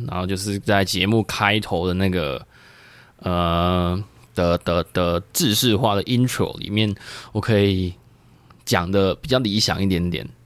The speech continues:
但是反正就尝试看看嘛。啊，想当初这个节目那时候写了一长串奇奇怪怪的 intro，然后现在就觉得还蛮尴尬的。虽然那时候觉得就是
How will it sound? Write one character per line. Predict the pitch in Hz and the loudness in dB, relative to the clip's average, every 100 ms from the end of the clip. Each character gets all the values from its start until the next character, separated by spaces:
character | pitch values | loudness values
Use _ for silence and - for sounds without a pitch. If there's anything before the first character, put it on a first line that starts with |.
| - | -12
但 | - 98 | -8 -6
是 | 98 | -4
反 | 87 85 | -2 0
正 | 98 98 | 0 2
就 | 104 101 98 | 4 4 2
尝 | - 107 | 0 2
试 | 139 | 2
看 | 127 117 | 2 2
看 | 110 | 0
嘛。 | 85 - - - - - - | -2 -10 -20 -20 -20 -20 -6
啊， | 107 | -4
想 | 98 98 | -2 2
当 | 117 | 2
初 | 127 135 135 127 | 4 4 4 2
这 | 135 | 2
个 | 113 | 2
节 | 101 - 92 | 0 -2 0
目 | 110 110 | 2 2
那 | 107 | 2
时 | 104 95 | 2 2
候 | 92 - - | 0 -2 -10
写 | - - 85 | -6 -4 -2
了 | 85 | 0
一 | 98 | 2
长 | 110 - 90 | 0 -2 -2
串 | 92 110 98 92 101 - _ _ _ _ | 0 2 2 0 -8 -12 _ _ _ _
奇 | - 95 | -4 -2
奇 | 98 92 | 0 2
怪 | 95 | 4
怪 | 95 95 | 4 2
的 | 92 90 82 87 - - _ _ _ _ _ _ | 2 0 0 -2 -6 -14 _ _ _ _ _ _
intro， | 98 92 - 82 - | -2 0 -2 -6 -10
然 | - 90 | -2 0
后 | 92 | 2
现 | 92 92 | 2 2
在 | 90 92 - | 0 0 -4
就 | 92 | -6
觉 | 85 | -6
得 | 58 - - - - - - | -8 -10 -16 -20 -20 -20 -16
还 | - | -6
蛮 | 90 87 | -2 0
尴 | 87 87 | 0 0
尬 | 87 65 | 0 0
的。 | |
虽 | 107 | 0
然 | 143 | 2
那 | 147 147 | 4 2
时 | 104 | 2
候 | 107 | 0
觉 | 98 | -2
得 | 80 67 147 - - - - _ - | -6 -8 -10 -14 -20 -20 -20 _ -4
就 | 104 | -2
是 | 95 110 101 98 95 | -2 0 0 2 2